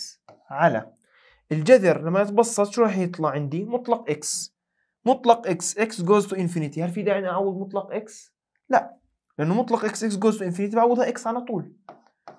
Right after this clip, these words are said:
إكس، إكس زائد إكس، الثاني هذا ما بستغني عنه. هاي الإكس اللي هو ما بس-، لأنها من، لأنها من نفس الأوردر، لأنها من نفس الرتبة. هاي إكس to the power one، إكس to the power one، فلازم يضلوا مع بعض.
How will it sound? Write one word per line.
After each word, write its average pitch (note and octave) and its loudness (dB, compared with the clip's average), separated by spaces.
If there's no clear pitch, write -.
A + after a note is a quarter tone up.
إكس، - -6
إكس - -2
زائد G#3 -2
إكس، F#3 -4
الثاني G3+ 0
هذا G3 0
ما A3+ 2
بستغني C4 2
عنه. F3 0
هاي D3+ 4
الإكس F3 -4
اللي F#3 -2
هو F#3 -4
ما G#3 -2
بس-، B3 -4
لأنها D#3+ -2
من، D#3+ -2
لأنها D#3 -2
من D#3 -4
نفس G3+ -6
الأوردر، G3+ 2
لأنها D3 -4
من D3+ -2
نفس G3+ -4
الرتبة. A#3 -6
هاي E3+ 4
إكس G3+ -6
to D#3+ -6
the D#3 -6
power F3 0
one، G#3+ -4
إكس F3 -10
to F3+ -6
the F3 -8
power G3 -2
one، C#3 -6
فلازم G#3 0
يضلوا G3+ 0
مع F#3 2
بعض. C3 0